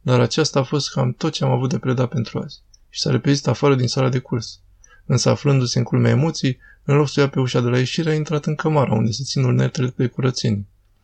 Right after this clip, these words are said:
Și în cel mai umil fel cu putință, s-a lăsat scos din cămară de către audiența din sală.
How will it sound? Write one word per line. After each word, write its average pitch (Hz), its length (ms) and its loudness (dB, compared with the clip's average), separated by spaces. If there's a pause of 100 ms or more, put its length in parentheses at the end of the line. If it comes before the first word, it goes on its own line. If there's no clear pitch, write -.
(140)
Și - 140 -8
în - 60 2
cel 143 140 2
mai 127 100 6
umil 123 260 4
fel 117 240 0
cu - 120 -8
putință, 139 540 -4 (260)
s-a - 200 -4
lăsat 123 260 2
scos - 340 0
din 123 160 2
cămară 123 500 2 (220)
de 131 120 0
către 165 260 0
audiența 117 400 2
din 113 120 0
sală. 104 380 -2